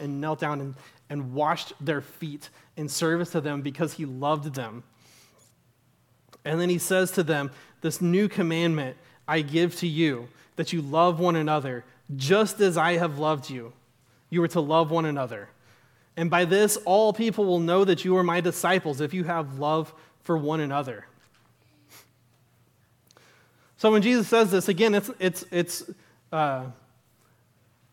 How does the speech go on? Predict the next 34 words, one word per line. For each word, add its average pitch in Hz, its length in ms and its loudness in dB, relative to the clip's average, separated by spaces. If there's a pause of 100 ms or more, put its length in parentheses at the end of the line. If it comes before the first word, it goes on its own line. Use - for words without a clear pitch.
(640)
it's 160 120 -2
a 165 80 4
new 165 340 2
commandment. 214 640 0 (540)
He's 214 160 -2
not 247 180 4
saying 202 380 2
that 156 160 -6
they 202 140 8
didn't 196 240 6
understand 175 440 0
the 147 60 -4
concept 170 460 -2
of 135 120 -6
loving 147 380 0
others, 127 460 -2
right? 143 340 -2
He's, 185 260 -2 (440)
like 160 180 -4
I 160 120 -6
said, 151 240 0
he's 160 180 -4
already 180 400 2
mentioned 175 320 -4
this 135 120 -8
idea, 127 320 -8 (280)
to 175 80 0
love 156 500 0 (380)
others, 147 380 4
to 170 100 -6
love 156 280 0
your 151 120 0
neighbor. 147 360 -2
But 165 320 -2